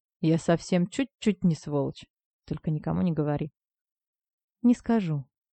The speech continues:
А если даже скажу, никто не поверит». «Тоже верно». Он усмехнулся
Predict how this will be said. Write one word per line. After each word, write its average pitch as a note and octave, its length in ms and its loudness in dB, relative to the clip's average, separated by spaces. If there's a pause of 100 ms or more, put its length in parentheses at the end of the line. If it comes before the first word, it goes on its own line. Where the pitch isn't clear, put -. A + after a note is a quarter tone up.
(120)
А G#3 120 6
если G3 320 4
даже F#3+ 300 4
скажу, G#3+ 340 2
никто A3 300 4
не G3 120 4
поверит». E3 480 2 (720)
«Тоже B3+ 420 10
верно». D#3+ 420 4 (520)
Он F3 160 4
усмехнулся F3 760 -2